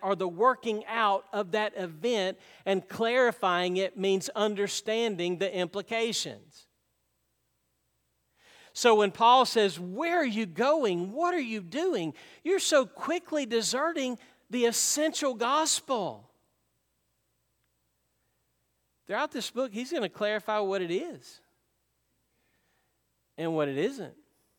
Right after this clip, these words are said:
One time when I was in college, I was driving, and I turned into an entrance headed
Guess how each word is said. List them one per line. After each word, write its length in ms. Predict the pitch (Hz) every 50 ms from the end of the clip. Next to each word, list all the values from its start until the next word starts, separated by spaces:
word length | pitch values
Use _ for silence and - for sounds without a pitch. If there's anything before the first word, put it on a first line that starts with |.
| _ _ _ _ _ _ _ _ _ _ _ _ _ _ _ _ _ _ _ _ _ _ _ _ _ _ _ _ _ _ _ _ _ - - _ _ _ _ _
One 180 | - 175 202 208
time 220 | - 247 240 233
when 80 | 220 208
I 100 | 202 190
was 160 | 185 156 170
in 80 | 175 156
college, 440 | - - 196 196 196 180 160 147
I 80 | 165 160
was 120 | 151 147
driving, 540 | 131 127 151 151 156 151 147 135 117 107 110 120 - _ _ _ _ _ _ _ _ _ _ _ _ _ _ _ _ _ _ _ _ _ _ _ _ _ _ _ _ _ _ _ _ _ _ _ _ _ _ _ _
and 140 | - 143 156
I 140 | 175 208 208 - -
turned 720 | - - - 196 185 180 180 175 175 175 175 175 170 165 - _ _ _ _ _ _ _ _ _ _ _ _ _ _ _ _ _ _ _ _ _ _ _ _ _ _ -
into 360 | 165 165 160 - - 165 139
an 120 | 131 147 - _ -
entrance 840 | 208 202 208 196 - - - 123 104 107 - _ - - - - - - _ _ _ _ _ _ _ _ _ _ _ _ _ _ _ _ _
headed 560 | _ - - 202 202 185 151 127 120 113 120